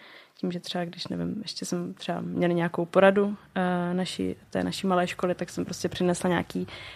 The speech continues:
nějaký občerstvení z té kuchyně a tak podobně, tak to asi jo. A... Jo, no. Oni ho tak chtěli asi, eh,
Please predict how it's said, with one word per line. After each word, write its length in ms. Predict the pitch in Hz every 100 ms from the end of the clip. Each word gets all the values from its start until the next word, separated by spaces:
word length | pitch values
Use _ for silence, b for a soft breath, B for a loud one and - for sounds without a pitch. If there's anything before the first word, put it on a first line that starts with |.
| B
nějaký 280 | 190 180 -
občerstvení 580 | - - 185 - 180 175
z 60 | -
té 140 | 180
kuchyně 360 | 175 175 - 185
a 60 |
tak 120 | - 190
podobně, 340 | 190 185 180
tak 140 | 180
to 140 | - -
asi 180 | - 175
jo. 160 | 165 170 b b b b b _ -
A... 40 | 185 175 170 175 190 - _ _ _ _ _ _ _ _ _ _
Jo, 240 | 180 170 175 175 -
no. 200 | 170 175 - _ _ b b b
Oni 140 | 202
ho 60 | 220
tak 140 | 233
chtěli 280 | 226 - 202
asi, 440 | 196 - 202 196 190 - 185 180 180
eh, 40 | 180